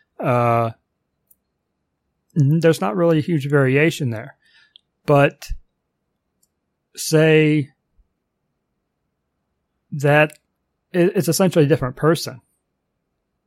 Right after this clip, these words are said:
as the version you're playing as. So it's a completely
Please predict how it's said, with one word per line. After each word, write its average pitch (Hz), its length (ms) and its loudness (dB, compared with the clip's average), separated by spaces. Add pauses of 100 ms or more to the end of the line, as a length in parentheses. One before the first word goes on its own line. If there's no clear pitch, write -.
(240)
as 135 420 0
the 135 220 -2
version 135 340 2
you're 120 80 -2
playing 143 380 2
as. 135 360 -16 (1500)
So 143 280 0
it's 156 200 -2
a 151 100 2
completely 151 920 -2